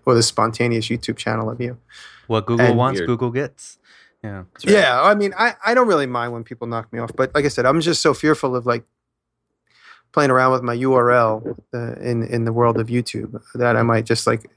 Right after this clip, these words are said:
Speaker 1: delete my account.
Speaker 2: Yeah.
Speaker 1: So I never play with it. So <laughs> I'm just,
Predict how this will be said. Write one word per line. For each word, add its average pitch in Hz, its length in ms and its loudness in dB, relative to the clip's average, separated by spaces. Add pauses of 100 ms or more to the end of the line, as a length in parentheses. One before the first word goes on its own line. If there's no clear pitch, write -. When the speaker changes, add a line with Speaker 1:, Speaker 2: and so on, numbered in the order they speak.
(120)
Speaker 1:
delete 127 380 4
my 117 120 0
account. 117 440 0 (440)
Speaker 2:
Yeah. 107 140 -6 (480)
Speaker 1:
So - 220 -2
I 131 120 2
never 135 240 4
play 123 180 2
with 117 120 2
it. 113 100 -2
So 135 260 4
<laughs> - 40 -4
I'm 175 280 2
just, 175 240 0